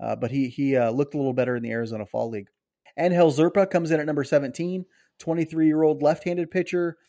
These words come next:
struggled with his command in Double A, has made a couple of major league appearances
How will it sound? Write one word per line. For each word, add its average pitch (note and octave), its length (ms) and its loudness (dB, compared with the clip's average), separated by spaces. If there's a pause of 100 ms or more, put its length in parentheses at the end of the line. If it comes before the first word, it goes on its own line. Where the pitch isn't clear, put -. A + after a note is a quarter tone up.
(220)
struggled G3 460 4
with G3 120 4
his F3+ 120 -6
command E3+ 400 -2
in D#3 100 -6
Double D#3 320 2
A, D#3 220 4
has B2+ 180 -6
made D#3 200 -2
a E3+ 40 -6
couple D#3+ 280 -2
of C#3 100 -4
major C#3 240 -2
league C3+ 140 -2
appearances D3+ 680 -6